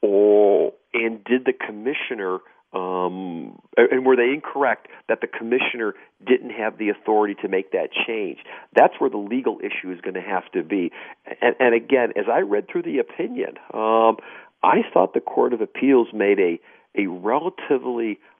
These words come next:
um, sound analysis of the law. Now, again, I say that because whether I think the name should be, um, Lake Calhoun or something else, that's a different story entirely. It's a question really of,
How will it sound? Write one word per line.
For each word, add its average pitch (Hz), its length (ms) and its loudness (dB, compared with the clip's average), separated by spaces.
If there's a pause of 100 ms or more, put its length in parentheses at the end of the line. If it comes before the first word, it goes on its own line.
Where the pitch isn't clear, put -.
um, 92 720 -2 (280)
sound 123 400 2
analysis 98 760 -2 (100)
of 90 140 -2
the 85 60 -2
law. 82 420 -2 (300)
Now, 87 180 -2
again, 98 380 -2
I 95 100 2 (180)
say 135 160 0
that 127 280 -2
because 104 420 2 (360)
whether 123 520 6
I 104 160 2 (180)
think 113 220 -6
the 107 80 -2
name 101 300 -2 (120)
should 104 160 -8
be, 98 240 -4 (300)
um, 87 400 4 (180)
Lake 104 220 4
Calhoun 107 540 2
or 104 60 2 (100)
something 98 320 -2
else, 90 160 0 (240)
that's - 180 0
a 104 40 -4
different 104 440 -4
story 98 340 -2
entirely. 85 640 2 (220)
It's - 180 -2
a - 60 -2
question 110 680 -2
really 110 320 0
of, 92 180 2